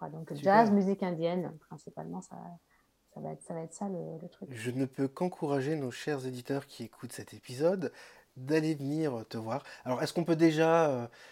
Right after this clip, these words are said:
Speaker 2: consulter, euh, ta plateforme ou pas encore ?
Speaker 1: Alors, elle n'existe pas encore, c'est encore en
Speaker 2: D'accord.
Speaker 1: construction. Par contre, on peut me contacter.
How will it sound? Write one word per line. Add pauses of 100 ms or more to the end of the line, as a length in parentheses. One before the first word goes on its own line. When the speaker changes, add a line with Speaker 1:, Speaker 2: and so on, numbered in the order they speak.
(140)
Speaker 2:
consulter,
euh,
ta
plateforme
ou
pas
encore ? (440)
Speaker 1:
Alors,
elle
n'existe
pas
encore,
c'est
encore
en
Speaker 2:
D'accord.
Speaker 1:
construction.
Par
contre,
on
peut
me
contacter.